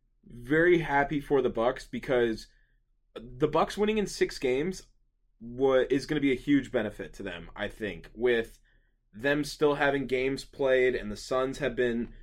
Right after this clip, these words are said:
you know, that rest versus rust argument right now.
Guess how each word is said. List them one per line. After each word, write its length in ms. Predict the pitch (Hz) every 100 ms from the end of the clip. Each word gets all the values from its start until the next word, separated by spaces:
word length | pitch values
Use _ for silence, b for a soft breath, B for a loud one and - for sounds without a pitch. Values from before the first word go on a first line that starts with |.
| b
you 120 | 131
know, 80 | 135
that 200 | 123 110
rest 400 | 113 123 123 -
versus 420 | 123 123 127 123 110
rust 400 | 127 123 123 -
argument 520 | 123 120 123 123 120 110
right 220 | 117 110
now. 300 | 117 117